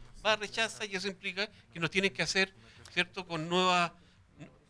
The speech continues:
<laughs> una nueva presentación o con otros temas, etcétera, etcétera, agregados, quitados, diríamos, o, o nuevas informaciones, ¿estamos? Entonces, en virtud de ello, ¿ya? Yo quiero ser muy claro y también voy a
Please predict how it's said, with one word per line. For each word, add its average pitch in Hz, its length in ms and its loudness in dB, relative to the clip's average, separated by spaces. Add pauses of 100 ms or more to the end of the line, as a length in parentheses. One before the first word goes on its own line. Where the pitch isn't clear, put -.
<laughs> - 600 0
una 147 140 -6
nueva 165 200 -6
presentación 180 880 -2
o 165 280 -2
con 160 160 -10
otros 175 320 -10
temas, 214 460 -4
etcétera, 185 400 -10
etcétera, 180 360 -10
agregados, 175 600 -12
quitados, 185 480 -2
diríamos, 170 340 -12
o, 143 200 -6
o 160 80 -6
nuevas 147 280 -2
informaciones, 143 640 -8 (280)
¿estamos? 254 240 -8 (360)
Entonces, - 280 -8
en 151 100 -10
virtud 208 280 -2
de 240 120 6
ello, 196 180 2 (420)
¿ya? 196 200 0 (360)
Yo 131 140 -12
quiero 156 160 -6
ser 165 160 -8
muy 190 140 -2
claro 214 560 4
y 131 80 -20
también 131 320 -10
voy 151 140 -4
a 147 180 -4